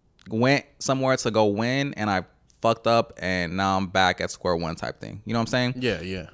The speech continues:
Speaker 1: And, um, I feel like San Jac, I feel like they, they are, like, good, like, community colleges, but I feel like they're more geared to people, like, like, who have trades, like, people like nurses, or I think they do,
Speaker 2: Mm-hmm.
Speaker 1: like, welding programs.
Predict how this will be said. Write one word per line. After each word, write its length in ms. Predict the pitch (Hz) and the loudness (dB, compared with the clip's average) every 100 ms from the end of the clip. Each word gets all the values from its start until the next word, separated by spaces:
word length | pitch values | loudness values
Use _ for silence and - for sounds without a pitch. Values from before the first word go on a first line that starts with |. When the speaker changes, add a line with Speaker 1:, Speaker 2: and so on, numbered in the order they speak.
| - | 0
Speaker 1:
And, 460 | 110 107 104 98 | 4 6 6 4
um, 600 | - 104 98 90 82 98 - _ _ _ - - _ - | 4 4 6 4 0 -4 -10 _ _ _ -20 -20 _ 8
I 100 | 123 | 8
feel 140 | 151 202 | 10 8
like 140 | 160 | 8
San 260 | - 143 127 | 6 4 8
Jac, 340 | 123 135 - | 8 8 6
I 100 | 127 | 4
feel 140 | - 143 | 4 4
like 300 | 127 - 113 | 4 2 0
they, 140 | 113 | 4
they 140 | 113 101 | 6 6
are, 220 | 95 120 | 8 8
like, 440 | 110 98 - 95 | 6 2 -4 -8
good, 360 | 92 104 107 104 | 2 4 6 4
like, 340 | 87 85 _ | 2 0 _
community 340 | - 104 101 92 | -6 -2 0 0
colleges, 480 | 90 98 110 131 | 4 4 4 0
but 460 | 107 101 98 - - _ _ - | 2 6 6 4 -4 _ _ 0
I 80 | 104 | 2
feel 100 | 127 | 4
like 160 | 110 | 4
they're 140 | - 104 | 4 2
more 220 | 104 107 | 4 2
geared 300 | 95 101 104 | 2 2 2
to 120 | - | -2
people, 320 | 95 101 98 95 | -4 -6 -2 0
like, 220 | 85 - _ _ _ _ _ _ _ _ | 0 -2 _ _ _ _ _ _ _ _
like, 240 | 98 90 - | -2 -2 -4
who 140 | - 107 | -4 0
have 160 | 98 | 0
trades, 380 | - 113 101 90 | 0 2 4 4
like, 200 | 90 85 | 2 -2
people 220 | - 110 | -4 -2
like 220 | 98 85 - | 0 0 -2
nurses, 840 | 101 104 107 - 104 104 104 98 | 0 2 0 2 4 4 4 4
or 240 | 95 90 82 | 2 2 2
I 80 | 95 | -2
think 180 | 117 117 | -2 2
they 80 | 113 | 2
do, 80 | |
Speaker 2:
Mm-hmm. 80 | 113 | 4
Speaker 1:
like, 160 | 101 95 | 2 2
welding 380 | 95 98 107 101 | 2 2 2 0
programs. 680 | 107 104 101 98 101 101 | 2 2 2 2 2 -2